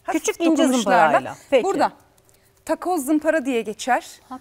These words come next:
Speaker 2: peki.
Speaker 1: Bunlar çok çok incedir.
Speaker 2: Hı hı.
Speaker 1: Bunlar da yine hobi marketlerde, boya malzemesi satan yerlerde, e, mevcut.
Speaker 2: Evet.
Speaker 1: Bununla zımparalıyoruz hafif. Mobilya tozu alar, alır gibi. Çökmüyoruz.
Speaker 2: Aman
Speaker 1: Yoksa
Speaker 2: he,
Speaker 1: boyayı
Speaker 2: yani
Speaker 1: kaldırırız.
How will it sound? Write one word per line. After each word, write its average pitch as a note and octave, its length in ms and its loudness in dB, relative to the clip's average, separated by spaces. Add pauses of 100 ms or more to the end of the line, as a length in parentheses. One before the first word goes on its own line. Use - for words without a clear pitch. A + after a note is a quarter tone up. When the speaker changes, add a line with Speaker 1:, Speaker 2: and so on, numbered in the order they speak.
Speaker 2:
peki. A3+ 320 -16
Speaker 1:
Bunlar B3+ 400 0
çok D3+ 200 -8
çok - 200 -12
incedir. A#3+ 640 -4 (220)
Speaker 2:
Hı A#3+ 60 -12
hı. G3 160 -10
Speaker 1:
Bunlar D4 300 2
da C4 40 2
yine B3 220 -4
hobi A#3 180 -8
marketlerde, A3+ 720 -4
boya G#3+ 180 -6
malzemesi G#3 680 -8
satan G#3+ 320 -12
yerlerde, G3+ 680 -6 (220)
e, G3+ 160 -12
mevcut. G#3 500 -12 (300)
Speaker 2:
Evet. E3+ 160 -14
Speaker 1:
Bununla D4 480 0 (340)
zımparalıyoruz A3+ 1200 -2
hafif. - 320 -14 (200)
Mobilya B3+ 320 -2
tozu C4 300 -2
alar, A3 320 4 (160)
alır G#3+ 220 -2
gibi. F3 300 -10 (360)
Çökmüyoruz. G3 920 -6 (460)
Speaker 2:
Aman F3+ 100 -4
Speaker 1:
Yoksa F#3+ 220 0
Speaker 2:
he, D4+ 40 2
Speaker 1:
boyayı C4+ 240 4
Speaker 2:
yani A3+ 300 6
Speaker 1:
kaldırırız. G3+ 300 2